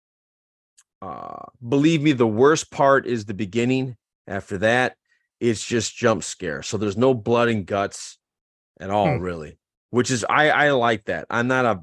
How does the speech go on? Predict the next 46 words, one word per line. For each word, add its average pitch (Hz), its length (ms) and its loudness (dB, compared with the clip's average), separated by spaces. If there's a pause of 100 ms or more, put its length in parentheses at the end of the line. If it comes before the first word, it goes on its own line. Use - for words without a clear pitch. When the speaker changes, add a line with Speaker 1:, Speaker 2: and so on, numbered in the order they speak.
Speaker 1:
I'm 110 140 -6
not 117 140 -2
a 110 60 -2
big 95 380 -4
blood 98 220 -4
and 117 140 0
Speaker 2:
No, 104 60 -2
Speaker 1:
guts - 160 -6
Speaker 2:
I'm - 40 -12
Speaker 1:
guy. 69 260 -8 (760)
Speaker 2:
not 127 180 -4
a 101 60 -4
gore 87 240 -8
guy 80 300 -12
either. 73 140 -14
Speaker 1:
Yeah, 95 140 -2
I'm 107 80 -2
not 110 140 2
a 101 80 2
gore 98 240 0
guy 92 140 -2
either. 76 340 -8
So 101 480 -2
I 107 160 -4
don't 104 180 -6
need 98 160 -10
to 92 60 -14
see 101 200 -10
that. 92 240 -6
Just 107 200 -8
to 131 80 -4
give 143 280 -2
me 170 160 0
a 143 60 2
good, 120 720 0
scary 104 600 -4
movie. 98 340 -4
I'm, 87 160 -6
I'm 87 220 -6
all 87 220 -6
about 73 320 -10
it. - 60 -18
Speaker 2:
Mm-hmm. 127 140 2
Speaker 1:
Um, 101 420 0 (880)
uh, 98 520 -6
the, 104 760 -8